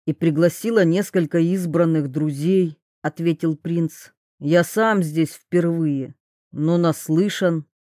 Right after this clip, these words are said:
с некоторыми обитателями знаком лично.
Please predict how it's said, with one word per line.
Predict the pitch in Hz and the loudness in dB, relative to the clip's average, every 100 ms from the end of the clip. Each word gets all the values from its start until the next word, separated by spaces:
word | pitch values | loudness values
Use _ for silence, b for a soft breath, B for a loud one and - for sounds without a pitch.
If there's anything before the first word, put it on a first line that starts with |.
| _ _ | _ _
с | - | -6
некоторыми | 170 185 175 170 175 175 175 | 2 2 4 2 2 4 2
обитателями | - 160 156 - 196 190 170 156 151 | 0 0 0 2 2 2 0 2 0
знаком | 147 143 147 - 190 180 | -2 -2 -4 0 2 2
лично. | 139 180 - 185 165 | 2 -2 -4 -4 -4